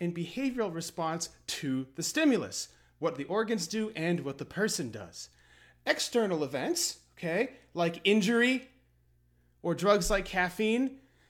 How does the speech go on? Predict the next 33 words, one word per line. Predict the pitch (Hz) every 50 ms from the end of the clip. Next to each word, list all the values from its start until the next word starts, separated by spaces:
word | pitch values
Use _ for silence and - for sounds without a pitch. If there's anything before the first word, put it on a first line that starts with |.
| _ _
they | 190 190
may | 208 214 208
cause | 254 - 208 202 202 185
an | 220 220
acute | 220 214 - 294 320 302 -
stress | - - 220 202 196 -
response, | 180 170 - - 180 151 113 101 - - - - - -
behavioral | 170 147 151 165 139 135 139 120
response, | 117 117 - - - 139 123 110 113 -
like | 156 170 - - 302 415 440
ouch, | 370 - -
and | 190 175 180
then | 175
jumping | 160 151 185 165 165 190 175 196
away. | 202 240 311 320 233 117 90 - - - - - - - - -
Or | - 151 156 165 214 214 214 -
high | - 160 147 147 147
heart | 135 - 143 151 -
rate | 165 170 175 175
and | 175 175
heavy | 160 180 202 190 226
breathing | 220 190 294 339 349 262 220 151 135
when | 139 131
you | 127 120
take | - 135 127 -
a | 113
bunch | 107 135 123 - 123
of | 113
drugs, | 135 127 120 110 - - - - - - - - - -
<laughs> | - - - - - - - - - -
okay? | 135 135 - 160 151 175 196 196 - - - - - _ _ - _ _ _ _ _ _
But | - 180 180 -
chronic, | - - - 190 208 254 311 277 240 208 - - -